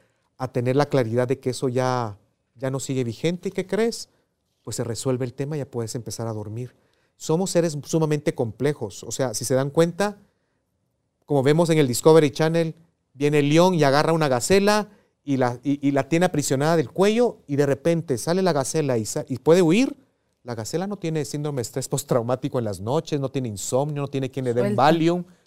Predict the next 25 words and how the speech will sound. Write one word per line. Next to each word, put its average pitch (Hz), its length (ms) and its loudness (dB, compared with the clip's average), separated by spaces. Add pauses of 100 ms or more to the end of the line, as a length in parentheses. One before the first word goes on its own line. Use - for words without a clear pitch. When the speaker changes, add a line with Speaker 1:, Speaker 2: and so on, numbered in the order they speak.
Speaker 2:
Suelta. - 480 -20
Speaker 1:
En 113 120 -10
cambio, 123 240 -6
los 143 140 -8
seres 131 260 -4
humanos 131 320 -6
somos 139 220 -4
sumamente 190 440 -4
complejos, 131 800 -6
donde 120 500 -2 (340)
cualquier 156 420 2
evento 160 600 2 (360)
que - 80 -8
nos 123 180 -4
haya 147 120 2
impactado 156 720 -4 (400)
sí - 240 -8
genera 135 560 -2
en 120 120 -6
nosotros 117 500 -6
un 123 100 -8
gran, 110 400 -8 (640)
una 120 160 -12
gran 113 200 -8
tensión. 101 460 -14